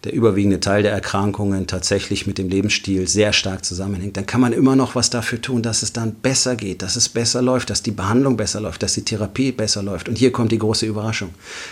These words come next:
Es gibt kein einziges, kein einziges Krankheitsbild, das bekannt ist, das nicht besser werden würde, wenn die Leute sich ordentlich bewegen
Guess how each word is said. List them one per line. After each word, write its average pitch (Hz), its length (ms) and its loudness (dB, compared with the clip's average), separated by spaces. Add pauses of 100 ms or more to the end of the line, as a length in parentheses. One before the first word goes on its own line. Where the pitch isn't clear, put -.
Es - 140 0
gibt 120 200 2
kein 143 260 4
einziges, 127 640 2
kein 131 420 2 (340)
einziges 117 680 0 (220)
Krankheitsbild, 98 1040 -2 (480)
das 95 160 -2
bekannt 101 480 -2
ist, - 320 0
das - 180 -2
nicht 117 260 0
besser 117 360 2
werden 87 320 -4
würde, 95 340 -4 (680)
wenn 98 100 -2
die 95 80 -2
Leute 110 480 2 (640)
sich - 380 -4
ordentlich 127 380 4
bewegen 120 640 4